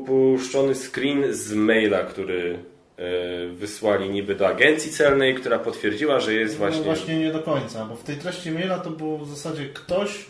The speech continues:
Speaker 2: komentujący wydarzenia w urzędzie celnym. Z treści maila nawet nie wynikało bezpośrednio, że to ktoś z urzędu celnego pisał.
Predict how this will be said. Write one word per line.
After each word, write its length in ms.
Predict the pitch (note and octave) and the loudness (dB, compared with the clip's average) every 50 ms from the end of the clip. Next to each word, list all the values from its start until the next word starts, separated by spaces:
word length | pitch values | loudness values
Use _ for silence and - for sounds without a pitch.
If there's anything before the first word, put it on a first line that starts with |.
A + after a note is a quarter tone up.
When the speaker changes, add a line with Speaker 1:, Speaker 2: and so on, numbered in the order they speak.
| - - | -14 -10
Speaker 2:
komentujący 880 | - D3+ D3+ D3+ D3+ D3+ C#3 D3 C#3+ C#3+ D3 D3+ D#3 D#3 D3+ D3+ D3 | -6 -6 -4 -4 -4 -6 -6 -6 -6 -4 -4 -4 -6 -6 -8 -8 -8
wydarzenia 840 | C#3 C3 C3 C#3 C3+ C3+ C#3 C3+ C3+ C#3 D3+ E3+ F#3 F#3 F#3 F#3 F#3 | -8 -8 -8 -8 -4 -2 -2 -2 -2 -4 -6 -6 -4 -4 -4 -4 -6
w 200 | - - - D3+ | -8 -10 -10 -8
urzędzie 440 | D#3 C3+ C#3+ D3+ D3 C#3 C3 C3+ B2 | -8 -6 -6 -6 -6 -6 -8 -10 -10
celnym. 540 | - - B2 A#2+ A#2+ A#2+ B2+ C#3+ E3+ F#3+ - - - - - _ _ _ | -10 -8 -8 -8 -8 -10 -10 -10 -10 -12 -12 -16 -20 -20 -20 _ _ _
Z 140 | - - - | -20 -16 -8
treści 320 | - D3 D#3 D#3 - D#3+ D#3+ | -4 -4 -4 -4 -4 -6 -6
maila 200 | D#3+ D#3+ E3 E3 | -4 -4 -4 -4
nawet 240 | E3 D#3+ D#3 - | -6 -8 -8 -10
nie 60 | E3+ D#3+ | -10 -10
wynikało 420 | E3 E3 E3 E3 G#3 G#3 E3+ D#3 C#3+ | -8 -8 -8 -4 -2 -2 0 0 -2
bezpośrednio, 560 | C#3 - - C3 B2+ - C3+ B2 A#2+ B2+ B2 | -4 -6 -10 -12 -12 -12 -12 -12 -12 -12 -12
że 80 | A#2+ B2+ | -12 -14
to 120 | - - | -14 -16
ktoś 220 | - - C3+ C3 B2+ | -14 -10 -8 -8 -8
z 140 | - - C#3+ | -8 -8 -8
urzędu 360 | B2 C#3 C#3+ C#3 B2 B2 A2+ | -6 -4 -2 -2 -4 -6 -8
celnego 460 | - A#2+ A#2 A2+ A2+ A2 G2+ G#2 G#2 | -8 -8 -6 -6 -6 -6 -8 -8 -12
pisał. 380 | G2+ - G#2+ - - F#2+ F#2 | -12 -14 -14 -14 -14 -14 -14